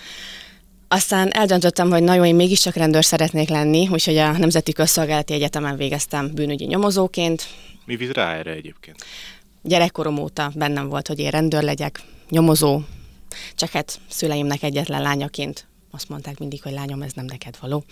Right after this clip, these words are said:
Speaker 1: De hát azért csak végig is itt, ide kötöttem, vagy ide jutottam, úgyhogy, öm, alapvetően jelenleg még most is tanulok,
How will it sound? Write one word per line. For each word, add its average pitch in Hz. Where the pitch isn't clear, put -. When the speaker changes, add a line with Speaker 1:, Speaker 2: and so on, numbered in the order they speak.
Speaker 1:
De 156
hát 170
azért 165
csak -
végig 156
is 160
itt, -
ide 151
kötöttem, 160
vagy 147
ide 147
jutottam, 151
úgyhogy, 147
öm, 151
alapvetően 165
jelenleg 147
még 135
most 196
is 226
tanulok, 180